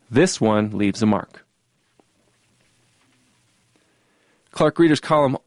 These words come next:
on culture appears on a weekly basis.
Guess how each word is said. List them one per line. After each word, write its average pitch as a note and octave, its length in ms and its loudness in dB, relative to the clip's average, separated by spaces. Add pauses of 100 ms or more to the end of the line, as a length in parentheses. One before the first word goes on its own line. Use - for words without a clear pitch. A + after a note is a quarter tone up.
on F3 300 2
culture E3+ 460 0
appears D#3+ 360 0
on B2+ 220 0
a A#2 80 4
weekly G#2 420 2
basis. G#2 520 -2